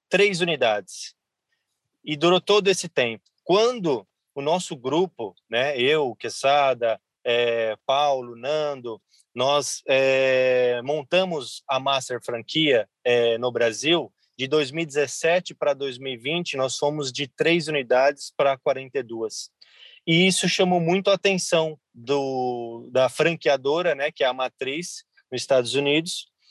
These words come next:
Então, foi disso, né, desse sucesso que esse grupo teve, é, que foi realizado o convite, né? Até foi um desafio,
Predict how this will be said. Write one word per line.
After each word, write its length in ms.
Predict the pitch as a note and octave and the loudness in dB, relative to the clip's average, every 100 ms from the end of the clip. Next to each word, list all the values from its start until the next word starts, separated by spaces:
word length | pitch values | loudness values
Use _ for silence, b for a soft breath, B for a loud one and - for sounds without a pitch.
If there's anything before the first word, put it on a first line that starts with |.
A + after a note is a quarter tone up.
| b b D3 | b b -10
Então, 320 | D3 E3 E3 | -2 0 2
foi 200 | F#3 F#3 | 2 2
disso, 520 | C3 D3 G3 - F#3+ | 0 0 0 0 0
né, 160 | C#3 D3+ | 2 0
desse 260 | C#3+ - | -2 -6
sucesso 640 | D3 C#3 - D3 D#3+ F#3 F3 | -8 -8 0 4 4 2 -4
que 120 | - | -8
esse 180 | - C#3 | -8 -6
grupo 400 | B2 C3+ B2+ C3+ - | -2 -2 -2 -10 0
teve, 500 | C3+ D3 D#3+ G3 - _ _ _ - | 4 4 0 -8 -16 _ _ _ 0
é, 760 | C#3 C#3 C#3 C#3+ C#3 C#3 C#3 - | 2 4 4 4 4 2 0 -4
que 120 | E3+ | -8
foi 260 | - E3+ | -2 0
realizado 640 | E3 D#3 F3 F3 D#3 E3 E3 | 0 0 2 2 0 -2 -2
o 40 | |
convite, 720 | - E3+ B2 C#3+ F3+ - - _ - | -4 -4 -4 -6 -6 -6 -12 _ -2
né? 180 | B2+ D3 | 0 2
Até 280 | C3 E3 | 0 0
foi 260 | E3+ F3 E3+ | 0 0 0
um 140 | E3+ | -2
desafio, 720 | D#3 E3+ E3 - - F#3 F3 | -4 0 0 0 -2 0 0